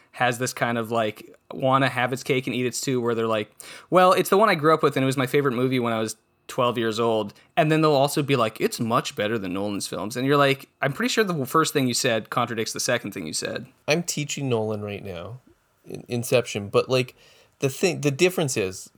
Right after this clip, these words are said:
Speaker 2: just to, you know, say something about Nolan quick, but, like, The Dark Knight, people don't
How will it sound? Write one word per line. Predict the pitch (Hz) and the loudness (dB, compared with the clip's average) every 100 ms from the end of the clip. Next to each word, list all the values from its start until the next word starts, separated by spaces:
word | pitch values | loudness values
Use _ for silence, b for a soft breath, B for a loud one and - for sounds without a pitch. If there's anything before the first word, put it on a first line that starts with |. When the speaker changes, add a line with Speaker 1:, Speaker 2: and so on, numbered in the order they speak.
| - | -18
Speaker 2:
just | - 120 - | -6 -6 -4
to, | 107 98 107 | -6 -6 -8
you | 104 | -8
know, | 95 98 _ _ _ | -8 -10 _ _ _
say | - 117 | -6 -6
something | - 110 | -4 -6
about | 101 101 | -4 -2
Nolan | 101 98 | -2 -4
quick, | 98 98 - | -6 -10 -2
but, | 113 | 0
like, | 113 110 - | 0 -2 -8
The | - | -6
Dark | 127 147 170 165 | 4 4 4 0
Knight, | 123 113 123 - - | 0 2 0 -8 -10
people | 139 156 | -4 -2
don't | 147 135 120 | 0 0 0